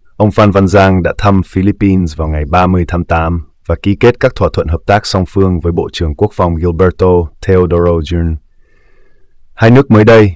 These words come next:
cũng đã có một cuộc diễn tập chung của lực lượng cảnh sát biển.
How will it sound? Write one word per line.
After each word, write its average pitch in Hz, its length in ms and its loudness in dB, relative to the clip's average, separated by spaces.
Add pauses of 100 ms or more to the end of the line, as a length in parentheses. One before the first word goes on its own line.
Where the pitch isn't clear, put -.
cũng 98 180 -8
đã - 100 -2
có 113 120 -2
một 107 140 0
cuộc - 200 -6
diễn 92 220 -6
tập - 220 -2
chung 95 420 -2
của 78 100 -10
lực 76 180 -8
lượng 82 180 -8
cảnh 73 180 -8
sát - 220 -6
biển. 76 260 -6